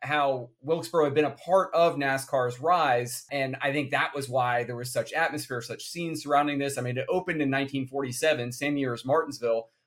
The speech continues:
but unfortunately kinda got left aside as nascar made its big rise in the nineties. I'm curious if you can take me back to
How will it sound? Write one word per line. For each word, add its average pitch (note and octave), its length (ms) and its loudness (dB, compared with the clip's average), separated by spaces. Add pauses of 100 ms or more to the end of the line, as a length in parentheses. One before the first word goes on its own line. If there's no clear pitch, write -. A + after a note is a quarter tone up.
but C3+ 80 2
unfortunately C3+ 580 0
kinda B2+ 320 0
got B2 360 6 (420)
left C3+ 280 2
aside C#3 540 2
as B2 140 -4
nascar B2 420 0
made B2 180 0
its A2+ 120 -8
big A#2 220 -4
rise C#3+ 280 4
in B2 60 -6
the A#2+ 60 -2
nineties. C3 440 -2 (480)
I'm E3+ 140 2
curious C4+ 280 0
if G#3 60 -8
you G#3 80 -4
can F#3+ 140 0
take F#3 180 0
me D3+ 120 0
back C#3+ 320 6
to A#2+ 340 -4